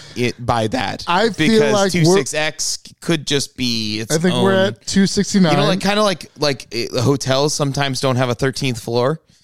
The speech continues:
Speaker 2: Right.
Speaker 1: You know, it's, it's bad luck. So maybe
Speaker 2: I mean, they do. They just don't
Speaker 1: maybe
Speaker 2: label it that way.
Speaker 1: two sixty-eight is our bad luck number, and it's just two six X, and that's
Speaker 2: Or we just go off the fucking rails, and next episode, it's episode four twenty, and then we can just do six six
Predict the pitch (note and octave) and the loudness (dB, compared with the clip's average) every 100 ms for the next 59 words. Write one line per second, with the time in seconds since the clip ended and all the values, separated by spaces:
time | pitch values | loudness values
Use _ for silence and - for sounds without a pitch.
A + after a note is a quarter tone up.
0 | - D#3 D#3+ - C3+ B2 B2 - C3 A2+ | 0 2 2 0 0 2 0 -4 -8 -4
1 | B2 A#2+ A2 A#2+ - A#2 A2+ A#2+ B2+ C3+ | -2 -2 -2 -2 -2 -2 0 0 0 2
2 | F#3+ G#3 F#3+ D#3+ A2+ F#3 F#3 C3+ C3 C3 | 4 4 4 2 0 4 6 6 4 2
3 | C#3 D3 C#3 D3 C3 - B2 A2+ A#2 C3+ | 2 2 2 2 2 2 0 0 0 0
4 | C#3 C3+ - _ - B2+ A#2+ A#2+ B2 A#2+ | 0 -2 -8 _ -2 -2 0 0 0 0
5 | A#2+ G#2 A2 A2+ - A#2+ A2 G#2+ G2+ F#2+ | -2 -2 -4 -4 -2 -2 -2 -2 -2 -4
6 | - G#2 - A#2 - G#2 A#2 G#2 - - | -4 -4 -4 -4 -2 -4 -2 -4 -4 -8
7 | G#2 F#2+ F#2+ F#2+ F#2+ G#2+ A2 G#3 C#4 C4+ | -6 -6 -8 -8 -4 -2 2 2 4 2
8 | F#3 F#3+ D3+ D#3+ F3 F3+ E3+ - E3+ D3+ | 0 -4 0 2 2 2 -2 -2 0 2
9 | D3+ E3 C#3 C3 C#3+ C#3 D#3+ C#3+ - D#3 | 4 2 2 2 2 2 0 0 2 2
10 | D3+ D3+ C#3 E3 C3+ D#3+ D3+ - D3+ D3+ | 2 0 2 0 0 2 2 2 2 4
11 | E3+ F3 D3 C#3+ C#3+ C#3+ D3 C#3+ - D3+ | 4 4 4 4 2 2 0 -2 -4 -8
12 | C3+ - - G3 | -6 -6 -2 0